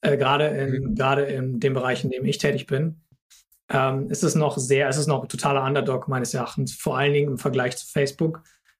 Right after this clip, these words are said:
Speaker 1: Ähm, das ist, ähm, auf dem Amerika-, amerikanischen Markt zum Beispiel nicht mehr so ganz der Fall. Ähm, da gibt's schon deutlich mehr Player, die auch YouTube erfolgreich nutzen. Und, ähm, da habe ich einfach so die Marktentwicklung gesehen, wo ich, wo ich gesehen habe, dass Facebook immer, äh, saturierter war, im Endeffekt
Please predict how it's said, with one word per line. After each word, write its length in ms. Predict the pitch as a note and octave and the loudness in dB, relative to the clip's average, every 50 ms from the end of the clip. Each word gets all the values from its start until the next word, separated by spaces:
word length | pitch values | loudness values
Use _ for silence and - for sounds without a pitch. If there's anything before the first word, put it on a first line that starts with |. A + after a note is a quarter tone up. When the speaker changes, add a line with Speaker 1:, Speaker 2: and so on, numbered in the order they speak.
| _ _ - | _ _ -2
Speaker 1:
Ähm, 80 | D3 | 0
das 160 | C#3+ C3+ C3 - | 2 2 2 2
ist, 220 | D3 C3 - - | 0 0 0 -2
ähm, 300 | - - B2+ B2+ C3 B2 | -2 0 0 0 0 -2
auf 160 | A2+ B2+ - | -2 -2 -2
dem 120 | - C#3 C3 | -2 -2 -2
Amerika-, 440 | B2 A#2+ G#2 B2+ C3 - - - | -2 -2 -2 -2 -2 -2 -2 -2
amerikanischen 580 | - D3+ C#3+ C3 B2 - - D3+ D#3+ D3 - D3+ | 0 0 0 0 0 0 0 0 2 2 2 2
Markt 220 | D3 D3 C#3+ C#3+ | 2 2 2 0
zum 100 | - D3+ | -2 -2
Beispiel 240 | C3+ C3 B2 - - | 0 0 -2 -2 -2
nicht 140 | C3+ C#3+ - | -2 0 0
mehr 100 | F3 D3+ | 2 2
so 120 | C#3+ D3 | 2 2
ganz 180 | C3+ C3 D3 - | 2 2 0 0
der 100 | - C#3+ | -2 -4
Fall. 460 | - - D3 C#3 C3+ C#3 C#3 C#3 - _ _ _ _ _ _ _ _ _ - | -2 0 2 2 2 2 0 -2 -6 _ _ _ _ _ _ _ _ _ -4
Ähm, 180 | - C#3 C3+ | -2 0 0
da 80 | C3 C3 | 2 2
gibt's 160 | - - - | 0 0 0
schon 160 | - - C3+ | 0 0 2
deutlich 300 | B2 C#3 C#3 C#3 C3+ - | 4 4 2 2 2 0
mehr 180 | - C#3+ C#3+ D3 | 0 2 2 2
Player, 320 | D3 - - D3 C#3+ C#3+ | 0 0 0 2 2 2
die 160 | C#3+ C3+ C#3 C3 | 2 2 0 0
auch 220 | B2 B2+ A#2+ - | -2 -4 -6 -2
YouTube 300 | - E3 D3 - D#3 C3 | -2 -2 0 0 -2 -2
erfolgreich 460 | - - - - C3+ - - - - - | -2 -2 -2 -2 -2 -2 -4 -2 2 2
nutzen. 500 | F#3+ G#3 G3+ - G#3+ G#3 A#3 - - - _ _ _ _ _ _ _ _ _ | 2 2 4 4 6 6 6 4 0 -10 _ _ _ _ _ _ _ _ _
Und, 480 | - E3 D#3+ D#3+ D#3+ E3 E3 D#3 - - | 2 4 4 4 4 2 0 0 0 2
ähm, 680 | - D#3 D3+ D3+ D3+ D3+ D3+ D3+ D3+ D3 D3 - - | 2 4 4 4 4 2 0 -2 -4 -4 -4 -2 -2
da 140 | - D3 D3 | 0 2 4
habe 120 | D3+ E3+ F3 | 4 4 4
ich 80 | F#3 | 2
einfach 140 | F#3+ F3+ E3 | 2 2 2
so 100 | D#3 E3+ | 2 2
die 80 | D#3+ D#3 | 2 4
Marktentwicklung 600 | D3 D3+ E3 E3 - D#3 C#3 C#3 - D3 C3+ A#2 | 4 2 2 2 0 0 0 0 0 0 -2 -2
gesehen, 420 | - B2 A#2 A#2+ A#2 A#2 A#2+ A#2 | -2 -2 -2 -2 -2 -2 -2 -2
wo 120 | B2 B2 | -2 0
ich, 280 | B2+ C3 C3 - - - _ _ - _ - - - - - | 0 -2 -2 -4 -10 -16 _ _ -20 _ -20 -20 -20 -4 0
wo 80 | D3 | 0
ich 80 | C#3 C3 | 2 2
gesehen 280 | D3 C3+ C#3+ D3+ D#3 D3 | 4 4 4 4 4 4
habe, 140 | C#3+ C#3+ | 4 4
dass 160 | C#3 C3+ C3+ - | 4 2 0 0
Facebook 420 | - D3+ D3+ D3 - D#3 C#3+ - | 2 2 2 4 2 0 0 2
immer, 600 | E3 E3 E3 D#3 D3 D3 D3 D3 C#3+ C#3 - - - | 2 4 4 4 4 2 2 0 0 -2 -4 -4 -4
äh, 680 | - C#3 C#3 C#3 C#3 C3+ C3+ C3+ - - A#3+ A#3 - E3+ | -2 0 0 0 0 0 0 -2 -2 -2 -2 -2 -2 0
saturierter 680 | D3+ C#3+ C#3 C3+ - D3 C#3 D3 D#3+ D#3+ D3 D#3+ D#3 C#3+ | 0 0 0 0 0 0 2 4 4 4 4 4 4 4
war, 260 | C#3+ D3 C#3+ C#3+ C#3 | 4 2 2 2 0
im 60 | D3 | 0
Endeffekt 640 | D3 C#3 C3+ C#3 C3 - - C#3 C#3 C3+ C3+ - - | 0 0 0 -2 -2 0 0 0 0 0 -4 -10 -18